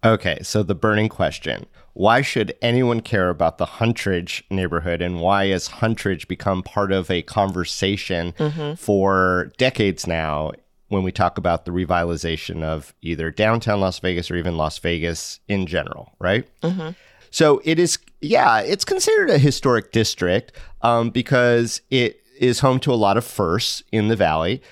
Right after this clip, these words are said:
Speaker 1: For its first couple of, of, uh, decades, most of the growth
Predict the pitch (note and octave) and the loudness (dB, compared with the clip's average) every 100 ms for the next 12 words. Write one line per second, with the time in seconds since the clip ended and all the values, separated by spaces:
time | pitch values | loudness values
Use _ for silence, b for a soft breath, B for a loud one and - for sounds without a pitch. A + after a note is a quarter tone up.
0 | b b - C3 A#2+ - C3+ - - E3 | b b 2 4 4 2 -2 0 0 0
1 | - F3+ - D3+ A#2 A2+ - - G#2+ G#2+ | 0 -2 0 2 2 0 -4 0 2 4
2 | G2+ - A2 G2+ F#2+ E2+ - - C3 - | 0 0 4 6 4 2 -2 -2 -2 0
3 | D3+ A#2+ A#2+ A2+ - b b - D3 F#3 | 0 2 2 -2 -12 b b 4 6 6
4 | - D#3+ C3 G2+ G#2+ G#2+ A2 A#2+ B2+ | 2 -2 -2 -2 2 4 6 4 2